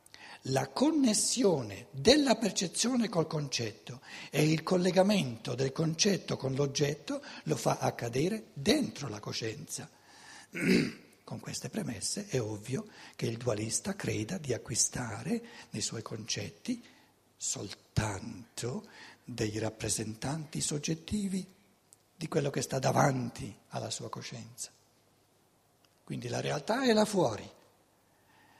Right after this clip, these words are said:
e nel mio pensiero ho soltanto dei rappresentanti soggettivi delle cose.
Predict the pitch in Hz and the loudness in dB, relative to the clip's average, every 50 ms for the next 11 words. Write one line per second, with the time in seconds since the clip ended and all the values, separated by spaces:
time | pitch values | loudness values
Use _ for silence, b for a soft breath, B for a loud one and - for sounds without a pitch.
0 | b b b b b _ _ _ - 180 175 165 165 165 165 170 170 165 - 202 | b b b b b _ _ _ 2 4 4 6 6 4 4 4 2 4 4 4
1 | 208 202 - 170 160 180 214 277 285 269 - - 160 - 151 135 - - 147 135 | 4 4 2 2 0 0 0 0 0 0 0 0 0 0 0 -2 -4 -6 -6 -6
2 | 127 131 - 170 240 254 233 - - - _ _ _ _ _ _ _ _ _ _ | -6 -6 -4 -2 -2 -2 -4 -8 -14 -20 _ _ _ _ _ _ _ _ _ _
3 | _ _ _ _ _ _ _ _ _ _ _ _ _ _ _ _ _ _ _ _ | _ _ _ _ _ _ _ _ _ _ _ _ _ _ _ _ _ _ _ _
4 | _ _ _ _ _ _ _ _ _ _ _ _ _ _ _ _ _ _ _ _ | _ _ _ _ _ _ _ _ _ _ _ _ _ _ _ _ _ _ _ _
5 | _ _ _ _ _ _ _ _ _ _ _ _ _ _ _ _ _ _ _ _ | _ _ _ _ _ _ _ _ _ _ _ _ _ _ _ _ _ _ _ _
6 | _ _ _ _ _ _ _ _ _ _ _ _ _ _ _ _ _ _ _ _ | _ _ _ _ _ _ _ _ _ _ _ _ _ _ _ _ _ _ _ _
7 | _ _ _ _ _ - - 127 120 117 113 - - 131 131 151 131 127 - 143 | _ _ _ _ _ -4 -2 0 0 0 -2 -2 -2 -4 -2 -2 -4 -4 -4 -4
8 | 127 175 185 - - 208 202 - - _ _ _ - - - - 131 113 113 110 | -4 -4 -6 -4 -6 -6 -6 -6 -14 _ _ _ -6 -4 0 0 0 0 0 -2
9 | - - - - 131 - - - _ _ _ _ - 127 107 107 - - 117 - | -2 -2 -2 -2 -4 -6 -14 -20 _ _ _ _ -16 -14 -14 -14 -14 -16 -20 -20
10 | - - | -20 -20